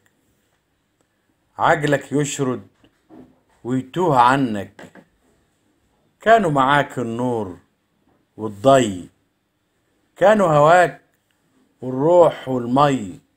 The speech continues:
كانت الطيبة البكر الخالصة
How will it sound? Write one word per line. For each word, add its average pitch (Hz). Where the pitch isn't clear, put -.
كانت 156
الطيبة 180
البكر 147
الخالصة 135